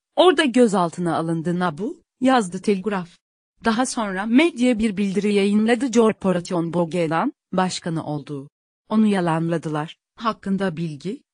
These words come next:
ne sekreter Canese'de kaçmaya çalışan Ukrayna. Tüm bu gözaltı, en fazla ima ve girişim oluşturmak için bir resim televizyon.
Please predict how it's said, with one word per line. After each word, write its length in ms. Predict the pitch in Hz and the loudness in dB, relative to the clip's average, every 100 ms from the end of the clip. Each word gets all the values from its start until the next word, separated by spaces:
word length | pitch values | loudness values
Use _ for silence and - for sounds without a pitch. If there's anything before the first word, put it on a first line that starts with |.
| _ | _
ne 160 | 311 403 | -6 -4
sekreter 600 | 214 - 175 240 220 196 | -6 -6 -4 0 0 0
Canese'de 560 | 196 196 190 165 185 | -4 -4 -4 -4 -2
kaçmaya 520 | - 226 - 226 226 | -2 -4 -2 0 0
çalışan 480 | 247 233 190 190 226 | -2 -4 -4 -2 0
Ukrayna. 560 | 240 247 226 170 170 165 _ _ _ _ | 0 0 0 0 0 -4 _ _ _ _
Tüm 220 | - 226 | -4 -2
bu 140 | 208 165 | -2 2
gözaltı, 520 | 208 240 277 - 151 _ - | 2 4 0 -4 -14 _ 2
en 200 | 339 359 | 4 6
fazla 460 | 311 262 196 220 | 4 0 2 2
ima 420 | 202 185 175 165 170 | 2 2 2 2 2
ve 100 | 214 | 2
girişim 460 | 185 170 - 202 | 2 -2 -2 -2
oluşturmak 720 | 175 180 185 - 185 196 190 | -2 -2 -4 -4 -2 -2 -4
için 380 | 170 - 214 196 | -8 0 2 2
bir 200 | 196 175 | -2 -4
resim 320 | 202 - 262 | -4 0 0
televizyon. 640 | - 214 208 190 165 165 | 2 0 0 -2 -2 -4